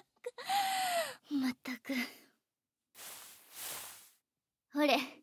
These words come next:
脱いだばかりの草履で悪いが、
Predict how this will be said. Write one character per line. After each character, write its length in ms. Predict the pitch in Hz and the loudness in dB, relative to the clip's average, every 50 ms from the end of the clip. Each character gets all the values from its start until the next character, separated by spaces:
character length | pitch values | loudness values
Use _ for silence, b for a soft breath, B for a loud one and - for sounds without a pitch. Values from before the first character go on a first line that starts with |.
| _ _ _ _ _ _ _ _ _ | _ _ _ _ _ _ _ _ _
脱 320 | - 214 220 226 247 254 262 | -2 2 2 4 6 6 6
い 120 | 262 247 | 4 4
だ 140 | 214 214 214 | 4 2 4
ば 160 | 202 226 240 | 4 4 4
か 140 | 233 262 254 | 4 4 4
り 100 | 220 214 | 4 2
の 180 | 196 190 185 180 | 2 0 -2 -2
草 120 | - 214 | 0 2
履 240 | 220 233 233 233 240 | 2 2 2 2 4
で 160 | 247 254 247 | 4 4 4
悪 200 | 247 254 254 269 | 4 4 4 4
い 120 | 285 285 | 2 2
が、 260 | 226 226 220 - - | 0 -2 -4 -6 -8